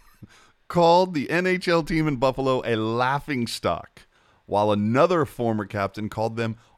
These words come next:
unwatchable. So I'm sure morale in the room is at an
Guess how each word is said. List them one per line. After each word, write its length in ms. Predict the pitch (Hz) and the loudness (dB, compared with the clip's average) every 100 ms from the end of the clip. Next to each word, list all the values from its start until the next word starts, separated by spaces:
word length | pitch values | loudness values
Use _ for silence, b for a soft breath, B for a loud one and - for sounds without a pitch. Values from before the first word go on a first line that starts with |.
| _ 120 | _ -2
unwatchable. 960 | 127 123 104 107 104 - 87 76 55 _ _ _ _ _ _ _ | 0 0 0 0 0 -4 -10 -10 -12 _ _ _ _ _ _ _
So 300 | - 95 90 | -4 0 0
I'm 280 | 98 95 90 | 0 -2 -6
sure 520 | - 113 110 104 90 | -8 -4 -2 -2 -4
morale 760 | 87 101 107 107 107 110 107 101 | -4 0 2 4 4 2 2 0
in 80 | 92 | -2
the 80 | 87 | -4
room 280 | 95 90 | -4 -6
is 100 | 82 | -6
at 80 | 85 | -8
an 140 | 80 | -10